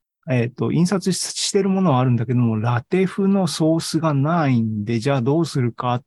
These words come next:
て言って、今、日、今はやってないな。一年前とか、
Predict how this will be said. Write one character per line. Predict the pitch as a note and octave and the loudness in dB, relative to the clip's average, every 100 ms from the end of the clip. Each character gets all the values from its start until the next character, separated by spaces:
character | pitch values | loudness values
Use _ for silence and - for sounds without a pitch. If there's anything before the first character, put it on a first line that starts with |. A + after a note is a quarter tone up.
| - | -6
て | A2 | -4
言 | G#2+ | -4
っ | G#2 _ - | -8 _ -4
て、 | D#3 A#2+ A2 A#2+ - _ _ _ _ _ _ _ _ _ _ _ _ _ _ _ _ _ _ _ | 0 2 0 -6 -18 _ _ _ _ _ _ _ _ _ _ _ _ _ _ _ _ _ _ _
今、 | D3+ C#3 A#2+ | 2 2 4
日、 | D#3+ - C3 B2 E3+ | 2 2 -2 0 4
今 | A#3 C3+ A#2 | 4 4 2
は | B2 C3 | 0 0
や | C3 A#2 | 0 -2
っ | |
て | - | -4
な | A2+ G#2 | -6 -6
い | |
な。 | G2+ A2 A2+ | -8 -12 -6
一 | C#3 B2 E3+ | -4 0 2
年 | F#3 F#3 | 4 4
前 | F#3+ F3+ B2+ | 4 4 2
と | A2+ | -4
か、 | A2+ A2 G#2+ G#2+ | -4 -4 -4 -10